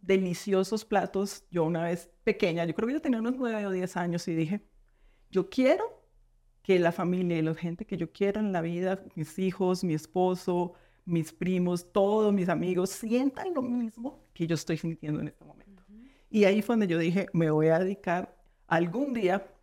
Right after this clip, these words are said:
Speaker 1: Obviamente en esa época en Colombia no teníamos carreras para ser como de chef o nada,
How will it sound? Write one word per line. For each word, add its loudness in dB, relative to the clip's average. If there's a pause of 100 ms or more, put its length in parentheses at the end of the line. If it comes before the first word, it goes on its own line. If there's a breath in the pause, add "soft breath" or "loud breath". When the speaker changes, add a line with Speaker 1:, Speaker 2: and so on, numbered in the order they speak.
(200)
Speaker 1:
Obviamente 0
en 0
esa 2
época -2
en 0
Colombia 0
no -4
teníamos -4
carreras -2
para -4
ser -8
como -8
de -14
chef -2
o -6
nada, -2